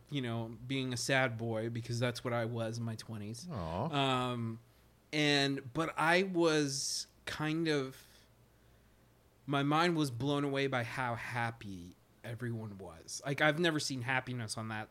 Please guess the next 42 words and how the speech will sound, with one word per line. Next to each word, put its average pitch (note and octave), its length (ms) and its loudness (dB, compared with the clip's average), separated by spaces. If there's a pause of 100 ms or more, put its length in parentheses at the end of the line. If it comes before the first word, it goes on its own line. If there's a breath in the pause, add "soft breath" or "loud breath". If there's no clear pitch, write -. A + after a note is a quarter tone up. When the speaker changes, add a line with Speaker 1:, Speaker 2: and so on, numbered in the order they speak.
(120)
Speaker 1:
scale A2 560 -4
ever. C3 320 0 (180 loud breath)
Speaker 2:
Hmm. D3+ 80 -8 (180 loud breath)
Speaker 1:
I'm C#3 160 2
used C#3+ 380 4
to B2+ 360 2
straight D3 540 4 (160)
cisgender C3+ 680 0
parties A#2+ 500 0
where A#2 240 0
everyone's B2 540 -2
just A#2+ 200 -4
like, A2+ 200 0 (400 loud breath)
"Mm, G3 300 0
do F#3 120 2
I G3 60 2
talk G3+ 320 0
to G#3 140 6
her? F3+ 260 4 (380 loud breath)
I G3+ 100 -4
don't B3+ 160 0
know. C#4+ 440 8
There's C4+ 140 6
so E4+ 80 10
Speaker 2:
Mm. C#4+ 40 6
Speaker 1:
much C4 160 2
pressure." A#3+ 580 4
You F#3 140 6
know, D3 160 6
Speaker 2:
Mm-hmm. E3 240 2
Speaker 1:
it's, - 80 -2
it's D#3+ 320 -2
like, D3+ 300 4 (160)
you E3 140 0
know, B2+ 220 2
there's E3 220 2
this E3+ 200 2
weird, C#3+ 460 2
like, A#2 420 2 (680 loud breath)
um, A2 480 0 (120)
status C#3+ 480 4
quo C#3+ 500 2